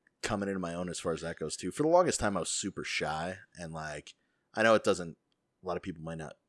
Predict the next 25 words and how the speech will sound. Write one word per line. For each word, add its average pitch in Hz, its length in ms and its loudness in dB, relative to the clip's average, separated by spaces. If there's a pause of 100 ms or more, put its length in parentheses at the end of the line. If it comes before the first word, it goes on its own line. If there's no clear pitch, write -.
realize 87 400 -8
that, 98 220 -6 (100)
but - 120 -12 (600)
I 113 100 2
was 139 100 4
shy 82 300 0
for 73 180 -8
quite 82 400 -4
a 78 60 -4
few 78 140 -12
years. 76 540 -10 (800)
Quite - 420 -8
a - 100 -16
few - 200 -18
years. - 400 -18
So, 67 540 -4 (200)
and 85 120 -8
if, - 420 -10
I - 60 -8
think 143 160 -8
I 98 60 -4
mentioned 76 420 -10
it 69 80 -16
in, 73 80 -16
uh, - 60 -14